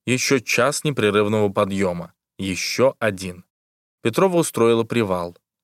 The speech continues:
Они нашли место, где тропа выходила на широкий уступ с высокими скалами по обе стороны —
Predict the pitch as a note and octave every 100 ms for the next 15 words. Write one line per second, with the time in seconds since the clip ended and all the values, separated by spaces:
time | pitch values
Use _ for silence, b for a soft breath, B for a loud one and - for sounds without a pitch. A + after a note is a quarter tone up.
0 | _ G#2 A2 A2 G#2 - G#2+ G2+ C#3 C#3
1 | - G2 G#2 G#2+ G#2 A2+ G#2+ - G#2 A2
2 | G#2+ G#2 - G#2+ G2+ A#2 A2 - D#3 -
3 | G#2+ G2+ G#2+ G2+ G#2 G2 - B2+ B2+ A#2
4 | G#2 G#2 G2 G#2+ - D3 A#2 F#2 F2